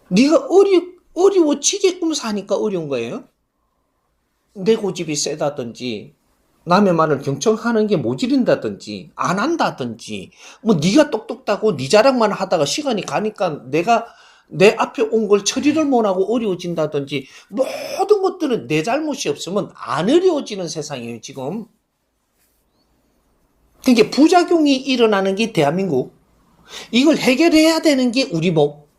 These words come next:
이렇게 되는 거죠. 응. 이게 증명하는 게 답을 찾아야지 해결하는 거거든요. 해결하는 답을 찾았으면 그 안에 이론이 들어가 있을 텐데,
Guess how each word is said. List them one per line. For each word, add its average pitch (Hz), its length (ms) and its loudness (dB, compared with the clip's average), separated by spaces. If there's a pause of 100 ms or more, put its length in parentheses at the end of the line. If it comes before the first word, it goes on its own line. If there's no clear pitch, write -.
(140)
이렇게 247 260 4
되는 113 240 -4
거죠. - 200 -20 (1800)
응. 120 100 -16 (560)
이게 254 500 2 (240)
증명하는 202 920 -2
게 185 160 -8
답을 - 320 -4
찾아야지 170 720 -4
해결하는 127 400 -6
거거든요. 69 480 -18 (1080)
해결하는 294 580 2
답을 247 320 -2
찾았으면 185 560 -6
그 220 360 -2
안에 165 720 -4 (420)
이론이 208 520 -2
들어가 175 260 -4
있을 165 280 -10
텐데, 117 600 -12